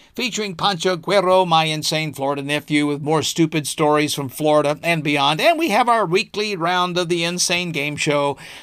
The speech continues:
that you can play along as well. And don't forget, subscribe and listen on your phone by going to Insane Eric Lane on your Facebook app and look for that podcast tab on my Facebook page on your phone and hit subscribe there.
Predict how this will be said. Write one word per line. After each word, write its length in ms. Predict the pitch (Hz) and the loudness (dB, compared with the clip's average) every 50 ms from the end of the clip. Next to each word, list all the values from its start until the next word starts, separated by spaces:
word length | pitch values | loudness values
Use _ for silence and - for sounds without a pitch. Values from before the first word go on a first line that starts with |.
| - - | -6 -4
that 160 | 440 415 - | -4 -4 -2
you 100 | 202 185 | -4 -6
can 140 | 165 - 139 | -6 -6 -8
play 180 | - 135 131 135 | -6 -4 -2 -2
along 340 | 135 127 123 131 147 151 | 0 0 0 0 0 0
as 140 | 147 131 123 | -4 -6 -6
well. 260 | 127 101 92 92 104 113 | -4 -2 -2 0 0 0
And 260 | 160 226 247 240 - - - - _ | 0 0 0 -2 -6 -14 -20 -10 _
don't 240 | 143 131 233 170 | -6 -6 -6 -6
forget, 340 | - 202 226 277 - 165 160 - - _ | -8 -2 0 0 0 0 -4 -12 -18 _
subscribe 720 | - - 170 160 160 - - - 160 170 190 208 214 196 | -8 -6 -6 -6 -6 -8 -4 0 2 4 4 2 2 0
and 120 | 208 196 | -4 -4
listen 520 | 180 185 220 247 - - 208 196 180 180 180 | -4 -6 -4 -4 -6 -4 -4 -6 -6 -6 -8
on 400 | 165 - 156 160 170 180 185 175 | -8 -4 -2 0 0 0 -2 -6
your 300 | 160 175 170 170 175 175 | -4 -4 -2 0 0 -2
phone 440 | 160 - - 226 233 208 185 180 175 | -4 -4 -4 -2 -2 -2 -2 -2 -2
by 220 | 160 147 139 143 | 0 0 0 -2
going 480 | 160 165 160 156 165 175 175 175 180 - - _ _ | -2 -2 0 0 0 0 -2 -4 -6 -10 -14 _ _
to 160 | - 202 208 | -8 -8 -6
Insane 580 | - 202 240 247 247 - - 247 240 233 233 220 | -2 -2 -2 -2 -2 -4 -2 -2 -2 -2 0 0
Eric 260 | 220 220 226 214 214 | 0 0 0 0 0
Lane 220 | 214 208 214 208 | 0 0 0 2
on 140 | 202 185 180 | 2 0 0
your 100 | 170 180 | -2 -6
Facebook 560 | - - 208 220 214 165 - - 202 202 - - _ | -4 0 0 0 0 -2 -2 -2 -2 -2 -2 -6 _
app 400 | 208 220 214 196 185 190 - - _ _ - - _ - | 0 2 4 4 2 2 -2 -6 _ _ -20 -20 _ -10
and 120 | 185 185 | -8 -6
look 160 | 202 220 - | -6 -6 -6
for 80 | - 190 | -8 -6
that 200 | 185 196 175 160 | -4 -4 -6 -4
podcast 500 | 147 175 196 190 160 156 151 151 135 - | -4 -4 -4 -4 -4 -6 -6 -6 -6 -6
tab 240 | - 151 160 160 151 | -4 -2 -2 -2 -2
on 120 | 147 147 | -4 -6
my 100 | 143 139 | -6 -10
Facebook 480 | 160 - 180 170 160 - - 165 156 156 | -8 -4 -4 -4 -4 -4 -6 -8 -8 -6
page 280 | - 135 139 147 151 | -6 -4 -4 -4 -2
on 160 | 143 135 139 147 | -4 -4 -2 -4
your 120 | 165 180 | -6 -8
phone 300 | 165 - 165 156 151 139 | -4 -2 -2 -2 -2 -4
and 160 | 143 156 156 | -6 -6 -4
hit 180 | 117 247 214 - | -4 -6 -6 -4
subscribe 560 | - - 185 175 - - 175 151 147 151 151 | -6 -6 -6 -6 -6 0 2 2 2 2 0
there. 220 | 160 - 262 285 | 0 -2 -2 -2